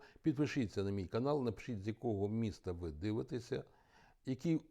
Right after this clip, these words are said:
яку воду ви п'єте. І переходимо до обговорення.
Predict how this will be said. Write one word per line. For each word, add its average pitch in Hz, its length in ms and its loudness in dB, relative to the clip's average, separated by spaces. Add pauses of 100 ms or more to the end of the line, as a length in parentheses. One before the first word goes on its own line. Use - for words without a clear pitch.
(1040)
яку 135 260 2
воду 127 380 6
ви 101 400 6 (120)
п'єте. 135 600 2 (880)
І 190 180 0 (380)
переходимо 120 640 4
до 101 560 4 (960)
обговорення. 92 840 0